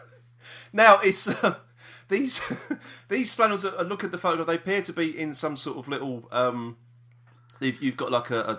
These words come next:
a Dalek on one and a Cyberman on the other one. And they appear to be in some sort of little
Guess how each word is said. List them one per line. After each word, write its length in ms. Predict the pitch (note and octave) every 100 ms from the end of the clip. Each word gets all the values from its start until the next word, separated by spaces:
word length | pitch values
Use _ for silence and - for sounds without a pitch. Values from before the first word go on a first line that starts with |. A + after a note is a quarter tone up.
| C3
a 40 |
Dalek 440 | - D3 C#3 C3 A#2+
on 100 | A2
one 160 | A2+
and 100 | A2
a 40 | G#2
Cyberman 720 | - C3 A#2 G#2+ G#2 G2+ F#2 -
on 160 | G2+ G2
the 80 | G2+
other 180 | G2 F#2+
one. 200 | F#2 G2 - - _ -
And 100 | A#2+
they 40 | B2
appear 220 | D3+ D#3
to 60 |
be 120 | C#3+ C3
in 140 | B2+
some 200 | C#3 B2+
sort 280 | - B2+ A#2+
of 160 | - - _
little 380 | A2 A#2 A2+